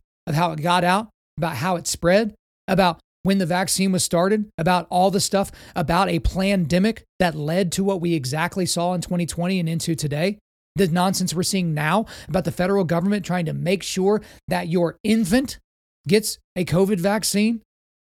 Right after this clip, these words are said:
right? When sainted Doctor Fauci even gets infected with covid,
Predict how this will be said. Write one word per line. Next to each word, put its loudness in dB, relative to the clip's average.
right? 4
When 2
sainted 2
Doctor 0
Fauci 0
even 2
gets -2
infected 0
with 0
covid, 0